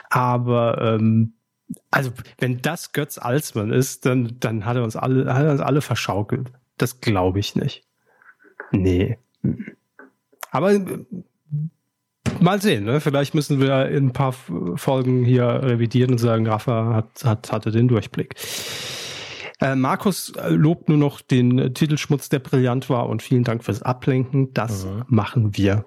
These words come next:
Speaker 1: doch gerne. Herr Hammes, ähm, Alex hat auch noch geschrieben.
Speaker 2: Ja, Alex, äh, war investigativ unterwegs oder wusste es einfach, das kann natürlich auch sein. Er wollte oder sie wollte kurz was zum Urintest sagen,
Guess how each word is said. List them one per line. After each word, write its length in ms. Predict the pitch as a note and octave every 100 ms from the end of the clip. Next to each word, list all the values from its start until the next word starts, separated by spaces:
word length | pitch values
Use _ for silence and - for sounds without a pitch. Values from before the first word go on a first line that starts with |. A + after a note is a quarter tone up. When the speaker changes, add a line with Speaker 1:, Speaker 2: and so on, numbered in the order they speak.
| -
Speaker 1:
doch 300 | - - - -
gerne. 320 | F#2 F2+ A2
Herr 180 | B2 B2+
Hammes, 340 | D3 D#3 - -
ähm, 300 | B2+ B2 B2
Alex 380 | C#3+ G#2+ - -
hat 180 | C3 A2+
auch 80 |
noch 160 | G#2 G2
geschrieben. 440 | - - - - - _ _ _ _ _ _ _ _ _ _ _ _ _ _ -
Speaker 2:
Ja, 320 | A#2 E3+ -
Alex, 460 | A#2 E3 - -
äh, 340 | D3+ D3 C#3+ C3+ B2
war 180 | B2 A#2
investigativ 720 | D3 C3+ - C3+ A2 - F3
unterwegs 380 | F#3 E3+ D#3 D3+
oder 180 | G#2+ G#2
wusste 240 | C3 -
es 80 | G2
einfach, 340 | D#2 D#2+ F2 G2+
das 140 | -
kann 120 | G2
natürlich 180 | F#2+ F2+
auch 140 | G#2+
sein. 280 | - G2 A#2 - - -
Er 260 | A#2+ C3 A2
wollte 480 | A#2+ C#3+ D#3 D3+ A2
oder 180 | G2
sie 160 | F2+ C3
wollte 180 | B2+ B2
kurz 320 | - C#3+ -
was 160 | A#2+ A#2
zum 160 | - -
Urintest 840 | B2+ A#2 E3+ G#3 A2+ F#2+ - -
sagen, 580 | F#2 D#2+ E2+ A2+ D#3